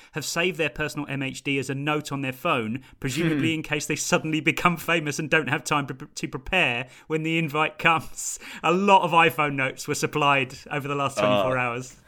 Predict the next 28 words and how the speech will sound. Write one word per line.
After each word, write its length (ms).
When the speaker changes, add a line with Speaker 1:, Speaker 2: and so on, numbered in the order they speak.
Speaker 2:
That's 200
great. 260
I 40
mean, 160
it 140
is 180
like 160
Desert 240
Island 240
Disc, 380
that 180
a 60
lot 180
of 80
people 280
will 180
come 180
up 120
with 100
their 200
own 440
selections 760
or 180
agonise 500
over 280
it 100
as 100
if, 440